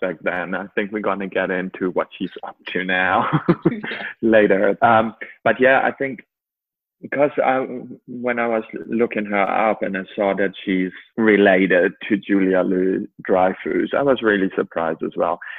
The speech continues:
Speaker 1: And I think it's from her mother's side somehow, right? Like, it's,
Speaker 2: Uh, yeah, I,
Speaker 1: it's
Speaker 2: yeah,
Speaker 1: really
Speaker 2: her mom's side.
Speaker 1: weird. It's a really weird family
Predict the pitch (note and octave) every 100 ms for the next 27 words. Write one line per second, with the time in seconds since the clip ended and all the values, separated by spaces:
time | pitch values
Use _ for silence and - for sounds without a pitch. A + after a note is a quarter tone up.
0 | - G#2+ G#2+ C3+ C#3+ D3 - B2 A#2+ A2
1 | G#2+ G#2 G#2+ B2 C#3 A2+ - - - -
2 | D2 B1 - - - - - - A#1+ -
3 | - - G2+ C#3+ E3+ - _ - _ -
4 | - A2+ A2+ C4 C4 B3+ B3+ B3+ A#3 A3
5 | G#3+ A3+ A3 F3+ G#2+ D#3 G3+ E3+ - -
6 | - A#2+ B2 C3+ D3 C#3+ C#3 B2+ G#2+ A2
7 | G#2 G2 E2+ E2 - - - - - _
8 | _ _ _ - A#2 - - - - A2
9 | A2+ A#2 G#2+ G#2+ F#2+ F#2 F2+ - F2+ D#2+
10 | E2 E2 E2+ E2 E2